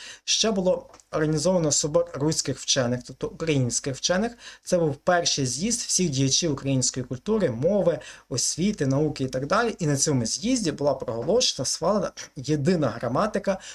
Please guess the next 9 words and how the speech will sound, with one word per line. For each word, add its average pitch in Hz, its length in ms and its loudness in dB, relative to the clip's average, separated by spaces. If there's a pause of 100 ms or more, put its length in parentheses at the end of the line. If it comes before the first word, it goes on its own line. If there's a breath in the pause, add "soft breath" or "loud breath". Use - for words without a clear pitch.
(160 loud breath)
української 143 580 0
мови, 190 260 2
чого - 380 0
раніше 123 440 0
не 131 100 2
було. 123 280 -4 (520 loud breath)
Також 214 280 2
було 151 160 0
створено 160 520 0